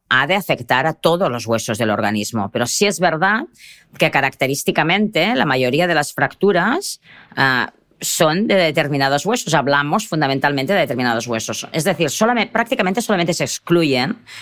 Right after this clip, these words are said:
los huesos de la cara y los hue-, los huesos de los dedos de manos y pies. Cualquier otra fractura puede ser por fragilidad, es lo que decíamos. Es una fractura que acontece desde,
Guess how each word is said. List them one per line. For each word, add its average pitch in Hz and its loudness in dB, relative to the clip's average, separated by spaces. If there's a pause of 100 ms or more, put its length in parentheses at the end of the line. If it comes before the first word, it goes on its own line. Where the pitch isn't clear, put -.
(220)
los 156 2
huesos 170 0
de 185 4
la 139 2
cara 233 2 (480)
y 160 4
los 147 2
hue-, 156 2
los 135 0
huesos 143 0
de 185 2
los 147 0
dedos 151 2
de 160 2
manos 131 0
y 120 -4
pies. 110 -4 (340)
Cualquier 175 2
otra 254 2
fractura 160 0
puede 190 2
ser 117 -2
por 127 -4
fragilidad, 123 -2
es 160 -4
lo 214 -2
que 208 0
decíamos. 117 -2
Es 180 -4
una 214 2
fractura 214 -2 (420)
que 170 2
acontece 170 2
desde, 170 0